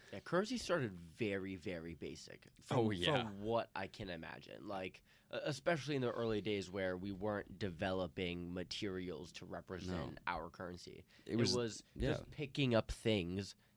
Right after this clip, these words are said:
Speaker 1: that look like they have value and then using that as a, like, a one-to-one ratio.
Speaker 2: I mean, it was made so that farmers could be like, "Hey, you have pigs, I have cows. I don't want one of your pigs, but you want one of my
Speaker 1: Mm-hmm.
Speaker 2: cows.
Speaker 1: Mm-hmm.
Speaker 2: So pay me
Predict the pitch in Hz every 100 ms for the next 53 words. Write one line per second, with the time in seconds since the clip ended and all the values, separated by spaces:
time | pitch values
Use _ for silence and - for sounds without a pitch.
0 | - 95 - 92 95 107 92 - 95 82
1 | 85 87 85 85 87 87 - 73 - -
2 | - - 107 95 87 85 104 101 92 87
3 | 82 80 - - _ _ _ _ - 107
4 | 101 95 90 90 90 90 98 85 85 80
5 | - - - - 95 110 113 92 90 107
6 | 110 - 92 76 - - - 87 98 60
7 | 60 - - 80 82 76 71 64 - -
8 | 104 104 85 73 73 - - _ - 71
9 | 92 92 92 78 - 107 104 76 65 73
10 | 82 82 - 90 87 82 71 67 95 98
11 | 71 90 85 76 - 101 85 71 71 82
12 | 90 87 87 80 73 90 87 52 - -
13 | - 87 85 92 95 123 - 107 107 110
14 | 90 85